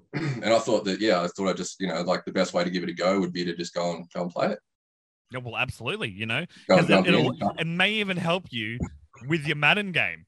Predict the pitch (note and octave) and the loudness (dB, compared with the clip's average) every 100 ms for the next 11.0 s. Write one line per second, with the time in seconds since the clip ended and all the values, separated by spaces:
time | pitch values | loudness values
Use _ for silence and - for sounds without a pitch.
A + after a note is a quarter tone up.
0 | - A#2 G#2 D#2+ _ C3+ G3 C#3 G#2+ E3 | -14 -8 -8 -8 _ 6 6 6 6 6
1 | - - _ - - - F#3 E3 E3 F3 | 6 0 _ -2 -2 0 0 2 4 2
2 | F#3 E3+ E3+ D3+ D#3+ D#3 F3 F3 C#3+ - | 2 -2 -4 -2 -2 -2 -2 -6 -8 -6
3 | D#3 C#3+ D3 D3 D3 C#3+ - C#3 C3+ D3 | -2 -2 0 -2 -2 -4 -4 -4 -4 -4
4 | D3+ C3+ B2+ B2 A#2+ B2+ - A#2+ C3 B2+ | -6 -4 -4 -2 -4 -6 -10 -6 -2 -2
5 | A#2+ - _ - C#3 C#3 C#3+ C#4+ - - | -4 -8 _ -6 -6 -4 4 6 8 6
6 | - E3+ B3+ _ _ _ _ C#3+ E3+ F#3+ | 6 0 -6 _ _ _ _ 8 10 12
7 | F3 D#3+ C#3+ C#3 - B2+ C#3+ D3 C#3 B2 | 10 8 2 0 4 6 8 8 6 6
8 | C#3 F#3+ F3 B2 A2+ B2 - - - G2+ | 6 6 6 4 2 -2 -2 -4 -6 -6
9 | - G2+ G#2+ A2 G#2 G2+ F#2+ F2+ F#2+ G2 | 2 2 4 4 6 6 4 0 0 4
10 | A2 A2 G2+ G2 F#2+ F#2 - G2+ F2 | 4 6 4 4 2 2 -2 0 2